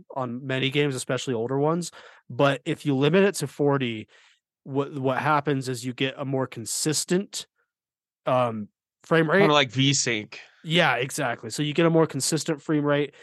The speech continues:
Speaker 1: and it also saves some battery. Not, not that much, but, like, a little
Speaker 2: Okay.
Speaker 1: bit. So I've been, the t-, the two intensive games I've been playing, like, switching back and forth is the last couple, the last day or two, uh, Hogwarts Legacy,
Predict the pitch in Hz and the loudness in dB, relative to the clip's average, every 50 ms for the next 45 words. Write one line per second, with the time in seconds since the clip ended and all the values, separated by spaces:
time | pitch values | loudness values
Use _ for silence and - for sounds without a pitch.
0 | - - _ - 151 135 143 147 165 156 160 160 - 180 151 - - 165 151 135 | -20 -20 _ -6 -2 -2 0 0 0 0 0 0 -2 -4 -4 -2 -2 -2 -2 -2
1 | - - 135 120 117 123 123 123 117 107 95 87 - - _ _ _ _ - 151 | -4 -8 -10 -8 -6 -6 -6 -6 -6 -8 -10 -12 -14 -16 _ _ _ _ 0 0
2 | 170 - - 151 151 175 175 143 147 147 151 151 - 196 208 - - - - - | 0 0 -2 0 2 2 2 2 2 0 0 0 0 -2 -2 -2 -4 -8 -12 -12
3 | - - 151 135 127 139 135 123 120 120 - - _ - 107 107 117 120 123 139 | -8 -6 -4 -4 -4 -2 -4 -4 -4 -4 -8 -14 _ -6 -2 -2 -2 0 2 2
4 | 160 151 160 151 110 104 101 - - - 143 135 135 131 127 123 - - - - | 4 4 2 0 -4 -8 -10 -8 -6 -2 0 0 0 0 0 -2 -6 -12 -20 -20
5 | _ _ - 143 135 131 147 135 135 127 - 139 135 - - - 185 - 160 147 | _ _ -4 -2 0 0 0 -2 -2 -4 -6 -8 -8 -8 -10 -14 -8 -6 -6 -4
6 | 143 - 190 190 190 170 151 139 - - 156 151 - 156 135 127 143 135 135 135 | 0 2 4 6 6 4 2 0 -4 -4 -4 -4 -2 -4 -4 -2 -2 -2 -2 -2
7 | 135 131 123 127 120 120 139 131 131 - - 143 139 139 135 135 131 123 117 - | -4 -4 -6 -6 -6 -6 -6 -8 -6 -6 -4 -4 -2 -2 -2 -2 -4 -6 -8 -10
8 | - 131 120 113 104 _ _ _ _ _ _ - - - - 147 139 - 139 131 | -8 -6 -6 -6 -8 _ _ _ _ _ _ -14 -10 -6 -4 -4 -4 -4 -4 -4
9 | 135 127 123 - 135 123 - 139 127 120 117 - - 123 110 104 - - - 123 | -2 -2 -2 -4 -6 -8 -4 -2 -2 -2 -2 -4 -8 -10 -10 -10 -10 -8 -6 -4
10 | 127 131 135 135 - - - 139 135 127 120 - - 135 135 135 131 - - 135 | -2 -2 -2 -2 -4 -6 -6 -6 -6 -8 -10 -8 -4 -2 -2 -2 -2 -4 -6 -6
11 | 127 123 123 113 - 135 127 123 120 113 - - - _ _ _ - - 120 113 | -4 -4 -6 -6 -6 -6 -4 -4 -4 -6 -8 -12 -20 _ _ _ -10 -8 -6 -4
12 | 110 127 127 120 135 123 127 131 127 123 120 123 - - 131 123 120 120 113 | -4 -4 -4 -4 -4 -6 -6 -6 -6 -6 -6 -8 -8 -6 -4 -4 -4 -6 -6